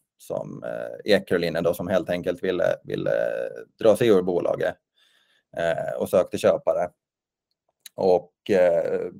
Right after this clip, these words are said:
på det viset så, så den möjligheten var nog ganska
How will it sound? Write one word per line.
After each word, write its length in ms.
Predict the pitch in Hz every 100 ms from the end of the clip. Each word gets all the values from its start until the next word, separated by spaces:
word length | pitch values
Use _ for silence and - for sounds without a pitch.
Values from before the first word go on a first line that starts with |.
| _
på 80 | 117
det 120 | 104
viset 320 | 107 110 104
så, 260 | 98 107 -
så 120 | -
den 260 | 104 101 101
möjligheten 800 | 107 120 110 95 92 80 95 90
var 140 | 90
nog 140 | 82
ganska 560 | 87 82 78 - 85 73